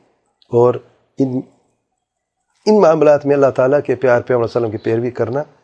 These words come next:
یہ سنت نہیں ہے اور نہ ہی مشروع ہے۔ اور اس طریقے سے باقی امور جو ہیں، جو اتفاقاً واقع ہوئے ہیں اللہ تعالیٰ کے پیارے پیغمبر صلی اللہ علیہ وسلم کی زندگی میں، تو ان میں آپ صلی اللہ علیہ وسلم کی پیروی کرنا مشروع نہیں ہے،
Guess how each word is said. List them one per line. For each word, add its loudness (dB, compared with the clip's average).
یہ -2
سنت -4
نہیں -8
ہے -6
اور -4
نہ -6
ہی -8
مشروع -14
ہے۔ -18
اور 6
اس 0
طریقے -2
سے -6
باقی 2
امور 4
جو 0
ہیں، -4
جو 4
اتفاقاً 0
واقع 2
ہوئے 0
ہیں 0
اللہ 0
تعالیٰ 0
کے -4
پیارے -4
پیغمبر -6
صلی -8
اللہ -4
علیہ -10
وسلم -12
کی -10
زندگی -4
میں، -6
تو 2
ان 2
میں 2
آپ -2
صلی -2
اللہ -4
علیہ -
وسلم -2
کی -8
پیروی -2
کرنا -6
مشروع 2
نہیں 0
ہے، -16